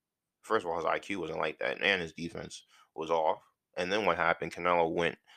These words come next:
leagues up with his defense after that fight, and he had to tweak it 'cause he realized, "I was lacking so much in that one area."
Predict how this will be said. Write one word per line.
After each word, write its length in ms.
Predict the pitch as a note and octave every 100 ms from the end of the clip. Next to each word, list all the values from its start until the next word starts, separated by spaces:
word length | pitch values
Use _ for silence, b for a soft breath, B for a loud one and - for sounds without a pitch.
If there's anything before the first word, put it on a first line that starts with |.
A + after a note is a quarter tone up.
| b b _ _
leagues 800 | F2 F2+ G#2 A#2 A2+ A2 G2+ A2 -
up 280 | A#2 - - - _ -
with 180 | F#2 -
his 160 | F2+
defense 440 | - F#2+ F#2 D2 D#2
after 220 | D#2 D#2
that 180 | D#2 -
fight, 280 | C#2 C#2 -
and 120 | - F2+
he 100 | G2
had 140 | E2+
to 80 | C#2
tweak 260 | - A2+
it 140 | G2+ -
'cause 100 | E2
he 100 | F#2
realized, 540 | F#2 G2+ D#2+ - - -
"I 100 | E2
was 200 | D2+ E2
lacking 440 | E2+ F2+ - D#2+
so 340 | - - F2+
much 340 | E2+ F#2 - -
in 40 |
that 180 | E2 E2
one 200 | F2 E2
area." 400 | E2+ F2 D#2